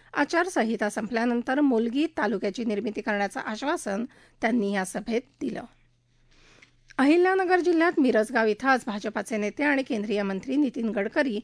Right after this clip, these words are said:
यांनी उमेदवार राम शिंदे यांच्या प्रचारासाठी सभा घेतली. काँग्रेसनं संविधानाच्या धज्जिया उडवण्याचं काम केल्याचा आरोप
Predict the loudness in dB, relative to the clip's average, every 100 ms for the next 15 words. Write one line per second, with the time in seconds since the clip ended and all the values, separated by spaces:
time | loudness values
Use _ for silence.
0 | -10 -20 _ 2 2 4 0 0 2 4
1 | 4 0 -2 0 -2 -2 -4 0 0 0
2 | -4 -6 -6 -6 -4 -4 -4 -6 -8 -4
3 | -6 -4 -4 -4 -8 -12 -14 -16 -18 _
4 | _ -20 _ 0 2 4 2 0 -2 0
5 | 0 2 2 0 -2 -2 -2 -2 -2 0
6 | 2 2 0 -2 -6 -6 -4 -4 -4 -6
7 | -6 -6 -2 0 0